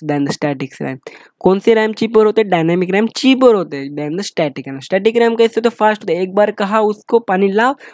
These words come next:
वो जाके ले आएगा, पर वो क्या होता है? Expensive होता है, वो महंगा होता है, ठीक है, वो not a budget friendly, ठीक है।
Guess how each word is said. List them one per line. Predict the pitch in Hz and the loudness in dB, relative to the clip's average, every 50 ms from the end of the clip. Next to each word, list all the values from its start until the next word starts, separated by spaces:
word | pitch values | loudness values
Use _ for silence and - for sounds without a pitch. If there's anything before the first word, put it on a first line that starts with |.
| - _ - | -10 _ 0
वो | 170 165 | 0 0
जाके | 156 143 - 160 156 151 - 208 175 | 0 -2 -2 -4 -4 -2 0 0 0
ले | 143 131 143 170 196 | 0 0 2 2 2
आएगा, | 185 160 - - 135 131 - _ _ _ _ _ _ _ _ | 2 0 -2 -4 -4 -10 -20 _ _ _ _ _ _ _ _
पर | - 165 160 | 0 2 2
वो | 156 170 180 180 | 2 2 0 2
क्या | - - 185 180 | 2 0 0 2
होता | 180 175 - 190 | 0 0 -2 -4
है? | 196 - | -6 -6
Expensive | - - - - - - 175 170 175 165 - 185 190 175 | -8 -12 -14 -6 -2 0 0 0 0 -2 -2 0 0 2
होता | 160 160 156 - 175 | 0 0 -2 -2 0
है, | 175 190 | 0 2
वो | 208 220 208 | 2 2 2
महंगा | 185 180 180 196 220 240 247 254 254 247 226 | 2 2 2 2 2 2 0 -2 -2 -2 -2
होता | 190 151 147 - - 147 143 | -2 -4 -6 -8 -10 -12 -12
है, | 135 131 139 143 143 135 - _ _ _ - _ _ _ _ _ - | -12 -12 -12 -12 -14 -14 -16 _ _ _ -20 _ _ _ _ _ -10
ठीक | - 226 208 | -4 0 0
है, | 165 151 - _ - - - - - | 0 0 -2 _ -20 -20 -20 -6 0
वो | 175 185 190 | 2 2 2
not | 190 180 175 165 170 170 | 2 2 0 0 0 -2
a | - 208 | -4 -6
budget | 170 147 139 - 156 143 135 156 147 | -6 -6 -6 -6 -6 -4 -2 -4 -4
friendly, | - - - 139 131 135 139 143 135 131 _ _ _ _ _ _ | -4 -6 -10 -14 -14 -14 -16 -18 -18 -20 _ _ _ _ _ _
ठीक | 208 208 160 | -2 0 0
है। | 143 | -2